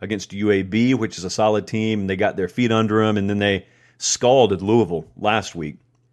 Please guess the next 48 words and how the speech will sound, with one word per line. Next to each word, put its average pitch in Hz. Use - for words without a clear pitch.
And 107
Florida 110
State 104
had 104
happened 104
to 101
them 95
what 110
happened 98
to 90
them 87
against 92
Georgia 85
Tech, 170
and 110
that's 117
a -
Tech -
team. 131
We're 95
going 92
really 104
deep 95
in 92
the 90
weeds 90
here, 110
that 104
has 92
since 110
gone 113
on 113
to 110
be 104
really 143
handled 101
at 98
the 95
hands 101
of 98
U 104
C 110
F 151
on 95
their 95
home 98
field. 123
So 113